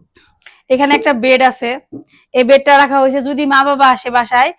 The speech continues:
তার জন্য রাখা হয়েছে। মা বাবা থাকলে মা বাবা থাকবে, আপাতত এখানে আমার ভাই থাকবে। আর এই বাসার এই রুমটার দখলে আছে হচ্ছে সারার বাবা আর আমার ভাই, ঠিক আছে?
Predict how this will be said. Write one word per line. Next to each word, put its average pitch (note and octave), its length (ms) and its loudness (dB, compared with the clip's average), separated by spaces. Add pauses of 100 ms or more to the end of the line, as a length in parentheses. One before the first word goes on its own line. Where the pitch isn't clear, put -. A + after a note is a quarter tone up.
(320)
তার B3 180 0
জন্য B3 200 -4
রাখা B3 260 0
হয়েছে। A#3+ 360 -2
মা C#4+ 160 -2
বাবা B3+ 160 0
থাকলে B3 280 -4
মা B3 120 -2
বাবা B3 140 2
থাকবে, B3 320 -4 (120)
আপাতত C4 380 -4
এখানে C4 280 -4
আমার B3 200 -4
ভাই G#3+ 240 -2
থাকবে। A#3 340 -6 (180)
আর G#3+ 220 -2 (120)
এই A#3+ 200 -2
বাসার C4 400 -2 (460)
এই D4+ 160 0
রুমটার D#4 420 0
দখলে D4+ 380 0
আছে C#4 280 -2
হচ্ছে C4+ 360 -6
সারার D4+ 400 -4
বাবা C4+ 300 0 (120)
আর A#3+ 200 -4 (720)
আমার A3 200 -6
ভাই, F3+ 320 -8 (480)
ঠিক A#3+ 140 -14
আছে? D4 240 -4